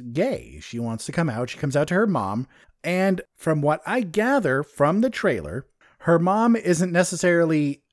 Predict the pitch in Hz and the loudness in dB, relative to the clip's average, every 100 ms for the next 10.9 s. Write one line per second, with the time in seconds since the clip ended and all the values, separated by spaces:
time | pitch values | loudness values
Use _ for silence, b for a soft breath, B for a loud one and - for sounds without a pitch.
0 | _ - 143 123 147 165 - 240 220 185 | _ -8 -8 -2 0 0 2 0 2 -2
1 | - 135 180 208 285 269 220 214 190 165 | -2 -2 2 4 4 2 2 0 0 0
2 | 180 165 151 131 - 147 175 170 233 101 | 0 0 0 -2 -4 -6 -2 0 2 0
3 | - - b b b b - 185 175 170 | -4 -18 b b b b -2 4 4 4
4 | 135 131 254 294 240 - 185 135 113 104 | 0 2 4 4 0 0 -2 0 -4 -4
5 | 117 139 b b _ - 147 180 220 - | -4 -4 b b _ -6 2 2 2 0
6 | 180 170 160 202 - 185 175 139 107 151 | 0 0 0 -2 0 -2 0 -2 0 2
7 | 208 269 180 175 120 123 208 135 95 - | 2 2 2 2 0 -2 0 -2 -4 -2
8 | 180 180 208 254 143 143 107 143 214 202 | 0 2 0 0 -2 -2 -2 0 0 0
9 | 156 104 170 117 73 - 117 156 262 - | -2 0 0 0 -4 -6 0 4 4 2
10 | - 214 156 98 208 269 170 156 | -2 -2 -2 -6 -2 0 2 0